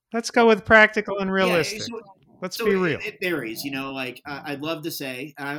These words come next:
Speaker 2: and I would, I'd love to say that every morning is oatmeal with walnuts and berries, but it's not. It's, it's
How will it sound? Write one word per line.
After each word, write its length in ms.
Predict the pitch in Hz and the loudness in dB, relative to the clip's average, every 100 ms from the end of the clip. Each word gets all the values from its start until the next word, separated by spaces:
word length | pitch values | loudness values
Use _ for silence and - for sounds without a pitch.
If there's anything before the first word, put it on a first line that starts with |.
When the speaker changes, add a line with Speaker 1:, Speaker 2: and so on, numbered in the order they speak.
| 160 | -6
Speaker 2:
and 100 | 156 | -6
I 60 | |
would, 220 | 165 185 123 | -4 -6 -8
I'd 180 | 127 | -10
love 220 | 131 151 147 | -10 -10 -10
to 80 | |
say 320 | - 170 127 110 | -10 -10 -10 -12
that 100 | 120 | -12
every 220 | 135 139 | -10 -10
morning 420 | 135 139 139 123 117 | -10 -10 -10 -10 -12
is 140 | 107 | -14
oatmeal 640 | 127 131 127 127 120 120 _ _ _ | -12 -12 -12 -14 -14 -16 _ _ _
with 240 | 127 131 113 | -10 -10 -10
walnuts 600 | 127 131 127 123 120 - | -12 -12 -10 -12 -12 -16
and 200 | 127 120 | -18 -14
berries, 440 | 127 139 127 113 - | -10 -8 -8 -10 -10
but 120 | 131 | -12
it's 180 | 131 - | -10 -10
not. 280 | 139 139 92 _ | -10 -12 -16 _
It's, 240 | 113 - _ | -20 -20 _
it's 200 | 123 - | -20 -20